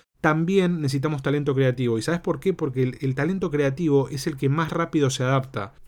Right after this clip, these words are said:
y puede sugerirte innovaciones y mejoras que hoy no te estás imaginando.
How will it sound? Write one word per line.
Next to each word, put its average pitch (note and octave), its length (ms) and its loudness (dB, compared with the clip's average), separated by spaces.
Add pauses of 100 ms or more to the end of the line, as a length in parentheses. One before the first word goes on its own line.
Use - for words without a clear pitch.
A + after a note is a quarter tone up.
y D#3+ 120 -2
puede F#3 260 6
sugerirte D3+ 680 4
innovaciones C3 840 0
y C3 40 0
mejoras C3 440 0
que C#3 160 0
hoy D3+ 140 2
no D3+ 160 -2
te C#3+ 80 0
estás C#3 280 -2
imaginando. A#2+ 640 -4